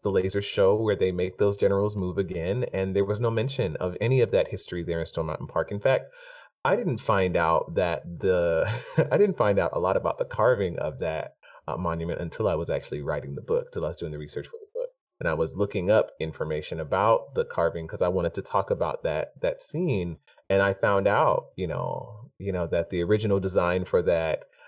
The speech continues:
uh, or the original idea for that carving was actually to just be a depiction of General Lee carved into the side of the mountain, leading a procession of Klansmen.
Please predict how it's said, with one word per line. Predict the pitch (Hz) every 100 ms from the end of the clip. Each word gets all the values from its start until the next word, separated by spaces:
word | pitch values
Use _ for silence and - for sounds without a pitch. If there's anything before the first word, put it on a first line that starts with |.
| -
uh, | - 76
or | 82
the | 107
original | 117 110 104
idea | 90 87 104 123 107
for | 92
that | 78 -
carving | - 87 82 87
was | 95 90 -
actually | 127 - 156 131
to | 110
just | 90 117 117 90
be | 117 120 117 95
a | 92
depiction | 90 - 120 107 90
of | 85
General | 95 85 82
Lee | 80 -
carved | - 92 85 80
into | 85 - 87 82 80 - - _
the | -
side | - 85 80
of |
the | 85
mountain, | 85 80 82 78 78 _
leading | 87 98 113 107 95
a | 90 85 - _ _
procession | - 95 - - - 87
of | 76
Klansmen. | - 90 82 - -